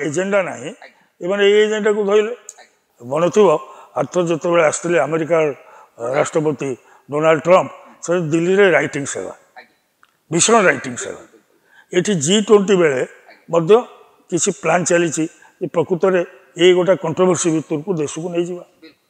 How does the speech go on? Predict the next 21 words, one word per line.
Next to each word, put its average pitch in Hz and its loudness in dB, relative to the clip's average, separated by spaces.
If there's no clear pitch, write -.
ଯେ 180 -4
ଭାରତ 143 -2
ଯଦି 165 -2
ସମ୍ବିଧାନରେ 156 0
ଲେଖା 165 0
ହେଲା 147 2
India, 165 4
that 151 -2
is 139 -4
ଭାରତ, 127 0
ତ 170 -4
ସେମାନଙ୍କୁ 202 0
ବୁଝିବା 196 2
ପାଇଁ 208 -4
ଭାରତବର୍ଷର 202 -2
ପ୍ରତି 175 -8
ଲୋକ 196 -2
ଜାଣିଛନ୍ତି 180 -2
ଆମେ 180 0
ଭାରତୀୟ। 156 -4
ଭାରତ, 156 0